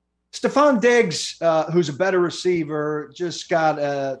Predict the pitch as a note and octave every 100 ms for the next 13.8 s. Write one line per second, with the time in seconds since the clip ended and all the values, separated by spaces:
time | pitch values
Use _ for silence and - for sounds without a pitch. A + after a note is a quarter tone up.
0 | _ C3 C3 A#2+ D3+ F#3 G3+ - C3+ A2
1 | C3 C3 C3 C3 C3 C3 C#3+ D3 C#3 C3
2 | B2 - - F3+ F3 D#3 - E3+ F3 G3
3 | G3 G3+ G3+ G3 G3 G3 G3+ F3 F#3+ G3+
4 | G3+ F#3+ - _ _ _ _ _ C3+ G#3
5 | F#3 G3 F3+ D3+ D#3 F3 F#3 F#3+ F3+ E3
6 | D3 C#3+ D3+ D3+ D3+ D3 C3+ D3+ B2+ D3+
7 | E3+ D#3+ D3 C3 D#3+ D#3+ D3 C#3+ D3 D#3
8 | D3+ C#3+ C#3+ C3+ C3 D3 C#3 B2+ - -
9 | E3 F3+ F#3+ F#3+ F#3+ F#3+ F#3 F#3 F3+ F3
10 | E3+ F3+ F3+ F3+ F3+ F3 F3+ F3 F#3 F3
11 | E3 D#3 - F3 E3+ E3 D#3+ - C3+ -
12 | D#3+ - E3+ E3+ E3 E3 C#3+ C3 - E3+
13 | C#3+ C#3 E3 C#3 C#3+ F3+ F3 D3+